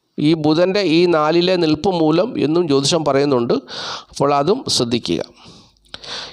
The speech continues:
ഇനി മിഥുനക്കൂറാണ്. മിഥുനക്കൂറിൽപ്പെട്ട മകരം, രണ്ടുപാദം, തിരുവാതിര, പുണർതം, മുക്കാൽ നാളുകാർക്ക്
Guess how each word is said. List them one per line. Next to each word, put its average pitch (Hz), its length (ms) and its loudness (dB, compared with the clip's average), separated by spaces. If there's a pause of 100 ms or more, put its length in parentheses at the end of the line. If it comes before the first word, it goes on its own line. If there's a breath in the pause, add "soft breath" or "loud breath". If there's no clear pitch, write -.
ഇനി 240 380 -2 (200)
മിഥുനക്കൂറാണ്. 190 640 2
മിഥുനക്കൂറിൽപ്പെട്ട 226 680 0 (200)
മകരം, 196 380 2
രണ്ടുപാദം, 208 520 2
തിരുവാതിര, 190 360 4
പുണർതം, 180 460 0
മുക്കാൽ 190 380 0
നാളുകാർക്ക് 170 640 0